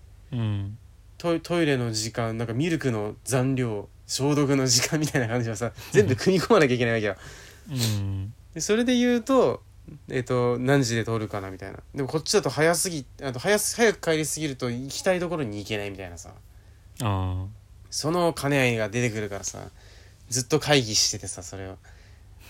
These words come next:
Speaker 2: で、
Speaker 1: <laughs>
Speaker 2: 一時四十分に最終で、「よし、これ取るぞ」って言ったら、今度なんか、カードのエラーみたいなの出ちゃって。
Speaker 1: うん。
Speaker 2: 「あと五分しかない、あと五分しかない」みたいな。「ちょっと他のカード試せ」みたいなのをや-、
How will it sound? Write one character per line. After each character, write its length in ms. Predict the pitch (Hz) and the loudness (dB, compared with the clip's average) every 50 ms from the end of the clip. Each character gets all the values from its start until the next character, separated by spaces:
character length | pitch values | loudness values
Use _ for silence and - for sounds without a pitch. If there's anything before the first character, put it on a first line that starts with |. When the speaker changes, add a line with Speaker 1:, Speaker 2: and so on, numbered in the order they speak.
| - - | -6 -2
Speaker 2:
で、 200 | 143 147 143 143 | 0 2 2 2
Speaker 1:
<laughs> 40 | 143 | 2
Speaker 2:
一 240 | 143 123 175 175 | 2 2 0 2
時 60 | 160 156 | 2 2
四 140 | 156 156 | 4 2
十 100 | 151 151 | 2 0
分 180 | 147 - 156 143 | -2 0 2 2
に 80 | 135 127 | 2 2
最 300 | - - 151 156 156 147 | 2 2 2 4 4 4
終 200 | - 165 160 151 - - - - - - - - - - - - - - | 4 2 2 -2 -4 -12 -20 -20 -20 -20 -20 -20 -20 -20 -20 -20 -16 -4
で、 320 | 147 151 147 147 147 135 - - - - - | 0 2 2 2 0 -2 -6 -12 -20 -12 -8
「よ 100 | 175 175 | -2 -2
し、 80 | - | 0
こ 120 | - - 196 | 4 6 6
れ 120 | 196 - | 6 6
取 140 | - 202 226 | 4 4 2
る 60 | 208 | 4
ぞ」 100 | 160 165 139 | 4 2 0
っ 20 | |
て 40 | - - | 0 -4
言 100 | - 131 | -6 -4
っ 20 | - | 0
た 100 | 147 135 | 0 0
ら、 80 | 127 | 0
今 160 | 120 160 160 139 | 0 0 0 0
度 120 | 123 117 | 0 0
な 120 | 117 123 | -2 -2
ん 20 | 117 | 0
か、 220 | - 113 113 - - - - - - - - - - - | 0 0 0 0 -6 -16 -20 -20 -20 -20 -20 -20 -12 0
カ 240 | - 285 294 285 240 | 4 6 8 8 8
ー 40 | |
ド 100 | 180 160 139 | 8 6 4
の 100 | 123 113 | 4 4
エ 100 | 117 131 | 4 4
ラ 140 | 127 113 104 | 4 4 2
ー 20 | |
み 60 | 101 | 2
た 60 | 98 | -2
い 40 | 98 | -4
な 20 | 95 | -4
の 20 | |
出 80 | 107 101 | -4 -6
ち 80 | - | -6
ゃ 20 | 90 | -10
っ 20 | |
て。 400 | - - - 95 92 90 90 90 - - - - - - - - - - - - - - - - - | -12 -12 -12 -12 -12 -10 -12 -14 -16 -18 -20 -20 -20 -20 -20 -20 -20 -20 -20 -20 -20 -20 -20 -14 -8
Speaker 1:
う 40 | 139 | -4
ん。 440 | 127 123 117 107 101 95 95 101 113 - - - - - - - - | -2 -2 0 0 0 -2 -4 -6 -10 -14 -18 -20 -20 -20 -20 -12 -6
Speaker 2:
「あ 140 | - 214 214 | -6 -4 -2
と 120 | 202 170 | -2 0
五 100 | 175 233 | 0 2
分 140 | 202 208 185 | 2 4 2
し 80 | - | 2
か 80 | - 160 | 2 4
な 60 | 156 | 2
い、 20 | 170 | 2
あ 20 | |
と 80 | 175 165 | 2 2
五 100 | 170 196 | 2 2
分 140 | 190 185 151 | 2 2 0
し 60 | - | 0
か 60 | 135 | -2
な 40 | 120 | -4
い」 40 | 110 | -4
み 60 | 107 | -6
た 60 | 104 | -8
い 20 | 101 | -10
な。 60 | 101 - 143 | -12 -12 -8
「ち 60 | 135 | -8
ょ 20 | 156 | -6
っ 20 | 135 | -6
と 100 | 147 131 | -6 -8
他 240 | 127 143 - 214 | -6 0 2 2
の 100 | 208 208 | 2 2
カ 120 | 208 214 208 | 2 2 0
ー 80 | 180 | 0
ド 220 | 151 - 139 156 165 | 0 0 0 0 0
試 40 | 156 | 0
せ」 80 | 143 120 | 0 -2
み 60 | 107 | -2
た 60 | 110 | -4
い 40 | 104 | -6
な 60 | 101 | -6
の 60 | 101 | -6
を 60 | 104 | -6
や-、 180 | 101 104 110 113 | -6 -6 -6 -6